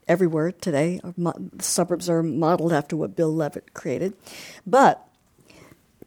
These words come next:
Bill Levitt also had a covenant that anybody who bought a home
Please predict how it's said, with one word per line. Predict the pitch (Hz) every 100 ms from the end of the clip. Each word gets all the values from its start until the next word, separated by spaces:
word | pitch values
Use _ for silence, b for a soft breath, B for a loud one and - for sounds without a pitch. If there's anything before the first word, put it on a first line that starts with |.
| -
Bill | 185 247
Levitt | 220 233 208
also | 190 269 220
had | 185
a | -
covenant | 226 202 120 92 - -
that | 160 -
anybody | 208 240 220 196
who | 185 180
bought | 180 214
a | 175
home | - - 160 139 90 160